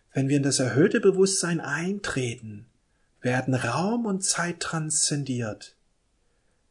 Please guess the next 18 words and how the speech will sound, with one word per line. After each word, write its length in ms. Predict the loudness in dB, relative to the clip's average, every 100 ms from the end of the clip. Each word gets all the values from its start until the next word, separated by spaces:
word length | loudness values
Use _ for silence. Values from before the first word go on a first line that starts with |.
| _ _
Wir 120 | 0
werden 200 | 2 2
immer 160 | 4 4
mehr 280 | 4 4 0
eins 560 | 2 4 2 0 -2
mit 180 | 0 0
allem, 340 | 0 0 0
was 220 | 0 -2 -2
ist. 420 | -4 -4 -6 -6
Und 160 | -4
je 80 | -2
mehr 380 | 0 2 4 4
wir 200 | 6 4
im 120 | 2
Hier 220 | 2 2
und 140 | 4 4
Jetzt 420 | 2 2 -4 -4
sind, 280 | -2 -2